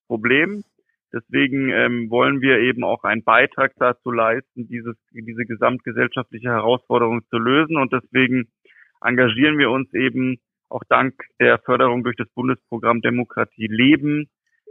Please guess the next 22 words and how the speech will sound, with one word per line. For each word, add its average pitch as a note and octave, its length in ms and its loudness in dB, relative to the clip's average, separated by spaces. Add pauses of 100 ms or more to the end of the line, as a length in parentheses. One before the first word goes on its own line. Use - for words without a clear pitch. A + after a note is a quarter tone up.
(140)
äh, A2 220 -4
wo A2+ 180 -4
wir A2+ 160 2
eben A2+ 180 0
mit - 120 -2
dem A2+ 140 -6
Kompetenznetzwerk A2+ 1200 -4
ja A2 200 0
auch G#2+ 280 -2
als, G#2+ 320 -4 (160)
äh, G#2+ 160 -8
wichtiger A2 440 -4
Träger, A#2 560 2 (520)
äh, A2+ 120 -6 (500)
fungieren, B2+ 680 0
äh, A2+ 180 -2
nehmen A#2+ 220 -2
wir A#2+ 100 0
uns A#2+ 200 -6
diese A#2 260 0
Aufgabe A2+ 580 2
an. D3 360 0